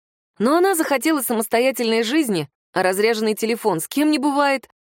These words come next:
да и в рабочее время, понятно, не поболтаешь. Жаловаться не на что.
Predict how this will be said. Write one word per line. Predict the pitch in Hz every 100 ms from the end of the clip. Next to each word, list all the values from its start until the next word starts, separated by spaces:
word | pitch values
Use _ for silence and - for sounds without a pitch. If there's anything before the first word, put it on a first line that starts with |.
| _ -
да | 190
и | 196
в |
рабочее | 190 185 208 - 202
время, | 226 226
понятно, | 175 185 175 -
не | 185
поболтаешь. | 175 180 190 202 180 156 147 - _ _ -
Жаловаться | 196 294 269 254 262
не | 277
на | 302 226
что. | -